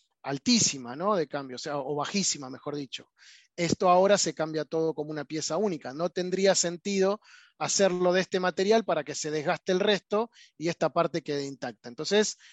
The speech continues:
eh, es un material menos resistente. Entonces, volvemos a la vieja usanza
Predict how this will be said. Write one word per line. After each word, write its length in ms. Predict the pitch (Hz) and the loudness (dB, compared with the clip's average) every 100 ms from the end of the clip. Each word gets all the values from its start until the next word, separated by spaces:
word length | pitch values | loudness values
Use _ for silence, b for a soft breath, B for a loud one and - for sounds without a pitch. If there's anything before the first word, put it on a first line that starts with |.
| b b | b b
eh, 320 | 156 147 143 143 | -6 -4 -2 -4
es 200 | 165 - | -6 -4
un 120 | 180 | -2
material 680 | 175 165 170 180 190 196 208 _ _ - | -2 0 0 4 6 6 4 _ _ -12
menos 280 | 165 180 170 | -6 -4 -2
resistente. 520 | 160 160 - 147 160 | -4 -4 -6 -6 -4
Entonces, 280 | 165 226 262 | -2 0 2
volvemos 540 | 202 196 262 294 - | 4 4 4 2 2
a 60 | 175 | 2
la 100 | 170 | 0
vieja 320 | 190 185 175 | 0 -4 -4
usanza 680 | 170 - 160 160 - 190 | -4 -4 -4 -2 -2 -2